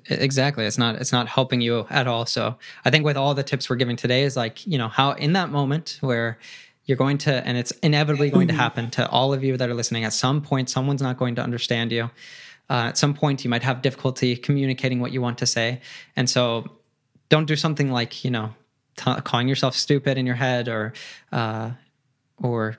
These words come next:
Speaker 1: getting angry with the other person, 'cause ni-, neither of those things are going to help you in that moment. So instead, kinda take a deep breath.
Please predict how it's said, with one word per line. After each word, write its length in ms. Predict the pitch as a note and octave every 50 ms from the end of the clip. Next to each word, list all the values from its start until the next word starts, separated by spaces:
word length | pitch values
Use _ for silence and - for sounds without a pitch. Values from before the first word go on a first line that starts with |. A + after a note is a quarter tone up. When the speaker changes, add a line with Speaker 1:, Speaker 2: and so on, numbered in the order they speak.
| _ -
Speaker 1:
getting 240 | - C3+ B2+ C3 C3
angry 240 | C3 C#3 C3 B2+ C3
with 120 | B2 A#2+ -
the 40 |
other 160 | B2 B2+ A#2+ A2+
person, 480 | - D#3 D3+ D3 - B2 B2 B2 B2 -
'cause 120 | - B2
ni-, 240 | B2 B2 B2+ B2 -
neither 220 | C3+ C3+ C#3 C#3 C3+
of 60 | C3
those 120 | C3 B2 -
things 160 | C3+ C3 B2
are 40 | B2
going 160 | A#2 B2 A#2+
to 60 | A#2
help 240 | A#2 - B2+ B2 -
you 100 | B2 A#2
in 80 | A2 A2
that 140 | A2+ - A#2
moment. 400 | A#2+ A#2+ A#2 G#2+ G#2+ A#2 - -
So 180 | - - A#2+
instead, 360 | A2 A2 - - - A#2+ A#2+
kinda 260 | - - A#2+ A#2 A2+ A2+ - - - - - -
take 160 | - - C#3 -
a 40 |
deep 300 | C3 - - C3+ B2+ -
breath. 480 | - D3+ E3+ E3+ E3+ D3+ - - - -